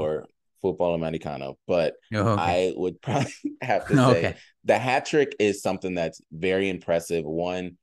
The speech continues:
Speaker 1: you don't get three goals every single game, but I have seen in every sport, offense is starting to become bigger. I don't know if it's because offensive players are better or if defense isn't as focused on or what the case is, but a hat trick
Speaker 2: <clears throat>
Speaker 1: by certain players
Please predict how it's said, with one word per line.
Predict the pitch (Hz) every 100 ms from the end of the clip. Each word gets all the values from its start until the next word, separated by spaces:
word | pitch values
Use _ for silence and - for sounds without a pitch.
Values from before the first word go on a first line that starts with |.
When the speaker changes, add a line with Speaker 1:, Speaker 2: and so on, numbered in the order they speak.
| _
Speaker 1:
you | - 123
don't | 165 170 -
get | 101 95 -
three | 90 80
goals | 82 76 73 85
every | 82 82
single | 90 80
game, | 73 78 65 -
but | 95
I | 92
have | 107 117
seen | 123 123 98
in | 71
every | 87 110
sport, | 107 - 92 - -
offense | 85 92 92 87
is | 85
starting | - 78 73
to |
become | 76 - 76
bigger. | 71 76 57 57 - _ _
I | 85
don't | 92
know | 92 85
if | 92
it's | 87
because | 90 92 85 78 - _ -
offensive | 85 85 85 - 69 -
players | 87 104 120 110 -
are | 71 -
better | 80 113 131 131 _ _
or | 90 82
if | 80 -
defense | 90 98 98 92 -
isn't | 87 85 87
as | 69 73 -
focused | - 82 95 101 107
on | 98 98 98 - _ -
or | 80
what | 80 90
the | 101
case | 110 98 98
is, | 98 92 -
but | 87 78 - _ _ -
a | 78
hat | 113 127
trick | 139 131 123 _
Speaker 2:
<clears throat> | -
Speaker 1:
by | 98 90
certain | - 101 90
players | - 87 80 76 73